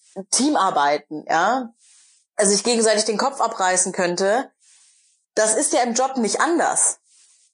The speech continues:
Also das muss man ja mal ganz klar sagen. Man sucht sich ja im Job auch nicht, oder man sucht den Job ja auch nicht nach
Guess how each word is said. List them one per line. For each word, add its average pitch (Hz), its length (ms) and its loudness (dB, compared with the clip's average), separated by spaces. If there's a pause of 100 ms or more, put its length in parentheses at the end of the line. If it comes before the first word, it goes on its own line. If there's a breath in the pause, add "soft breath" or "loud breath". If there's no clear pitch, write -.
Also 220 540 0
das 220 160 0
muss 254 160 0
man 254 140 0
ja 226 100 2
mal 220 160 0
ganz 247 220 0
klar 226 180 2
sagen. 220 320 2
Man 196 160 0
sucht 254 240 0
sich 226 140 0
ja 196 120 4
im 196 120 0
Job 202 200 0
auch 226 220 2
nicht, 214 320 0 (300 soft breath)
oder 208 120 2
man 202 140 2
sucht 233 160 0
den 214 160 0
Job 220 260 0
ja 202 120 4
auch 208 180 0
nicht 202 160 -2
nach 185 320 2